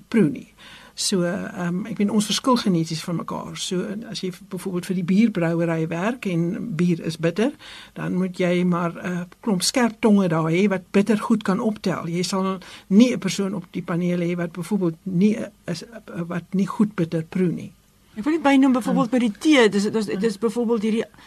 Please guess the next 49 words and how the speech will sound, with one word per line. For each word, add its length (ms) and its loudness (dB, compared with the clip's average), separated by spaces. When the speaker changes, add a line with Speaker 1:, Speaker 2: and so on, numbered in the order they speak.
Speaker 2:
het 120 -2
ons 140 0
nie 280 2
'n 120 -2
probleem 440 4
nie, 100 6
maar 180 6
dit 160 2
is 100 2
nogal 260 2
moeilik 420 6
vir 120 -2
die 100 2
ouens 220 2
om 100 4
dit 100 2
te 80 -6
proe, 540 2
want 140 0
ons 120 0
moet 100 0
dit 80 0
vir 120 -2
hulle 120 2
warm 300 6
laat 160 2
proe. 280 -8
Speaker 1:
Hmm. 360 -6
Speaker 2:
Ons 100 -2
moet 140 0
waterbarrens 560 4
gebruik 260 2
waar 140 0
die 60 -4
tee 180 4
in 60 6
warm 280 4
gehou 220 4
word, 180 4
want 140 2
as 80 -2
die 140 0
tee 180 2
afkoel, 540 4
dan 120 2
proe 180 2
hy 80 4
ook 140 2
anderste. 480 4